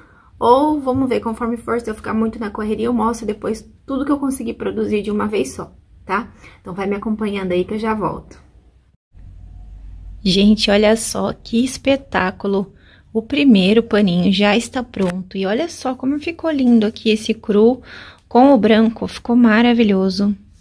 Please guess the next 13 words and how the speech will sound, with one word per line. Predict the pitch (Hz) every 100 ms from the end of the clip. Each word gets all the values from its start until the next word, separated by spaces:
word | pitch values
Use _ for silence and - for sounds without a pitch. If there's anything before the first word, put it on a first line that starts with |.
| -
Dá | 202 196
pra | 220
ver | 202 208
bem | 190 185 190
agora | 175 175 185
os | 175
brilhinhos, | 185 196 165 196 208 180
né? | 175 202 214 - - - - _ -
Olha | 190 233
isso. | 208 196 - - _ _ _ _ _ _ -
Perfeito. | 233 254 - 208 185 190 190 214 214 - - - - - -
Coloquei | - 247 269 269 247 233
aqui | 233 226 202 -